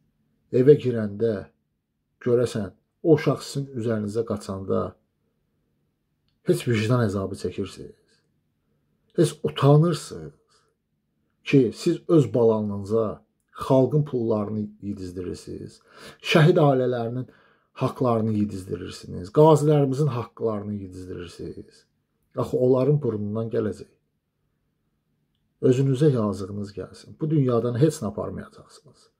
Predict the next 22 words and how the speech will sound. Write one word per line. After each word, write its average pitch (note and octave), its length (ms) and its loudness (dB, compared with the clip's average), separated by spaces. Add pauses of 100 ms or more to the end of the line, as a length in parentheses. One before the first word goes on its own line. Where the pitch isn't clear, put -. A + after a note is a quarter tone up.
(160)
Əməldən G#2 520 -2
başqa. - 320 -16 (2250)
Vasif A#2+ 340 0
Talıbov, F#2+ 400 -4 (640)
ağıllı B2+ 440 4
ol. F#2 120 -2 (960)
Ağıllı C#3+ 420 6
ol. B2 200 2 (420)
Bu F3 100 -4
qədər D3+ 220 4
uğraşdıqlar A#2+ 720 -2
elədin, A2 340 -4
bəsdir, G#2+ 360 -8
çəkil G#2 280 -10
kənara. F#2+ 380 -12 (880)
Çəkil D3+ 320 6
kənara, C#3 380 2
qoy C#3 240 2 (180)
Naxçıvan C3 560 -4 (960)
Muxtar C#3 380 4
Respublikası A2+ 640 -4
yaşasın. G#2 500 -4